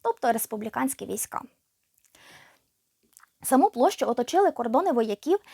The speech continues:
які припускали на середину лише членів делегацій, представників уряду та іноземних представників.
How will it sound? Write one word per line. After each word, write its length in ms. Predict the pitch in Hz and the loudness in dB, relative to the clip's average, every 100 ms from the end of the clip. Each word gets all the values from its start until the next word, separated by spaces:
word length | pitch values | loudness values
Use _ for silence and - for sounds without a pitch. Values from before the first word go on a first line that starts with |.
| - | -6
які 220 | 254 339 | -2 -2
припускали 640 | 302 277 269 - 254 392 | -2 0 0 0 2 2
на 100 | 370 | 2
середину 600 | 339 320 311 311 320 294 277 - | 2 4 4 2 -2 -2 -4 -8
лише 280 | 349 349 330 | -6 -4 -6
членів 380 | - 359 415 339 | -6 -6 -6 -2
делегацій, 680 | 311 320 220 214 - 349 - _ _ - | 2 2 2 0 0 -6 -6 _ _ -2
представників 680 | 269 - 262 247 233 233 - | -2 0 0 0 0 -4 -2
уряду 400 | 226 339 370 381 - | 0 2 2 -2 -6
та 80 | - | -12
іноземних 640 | 208 220 220 214 214 214 | -8 -6 -4 -4 -6 -10
представників. 680 | - 226 - 226 226 240 - | -12 -14 -4 -2 -2 -4 -10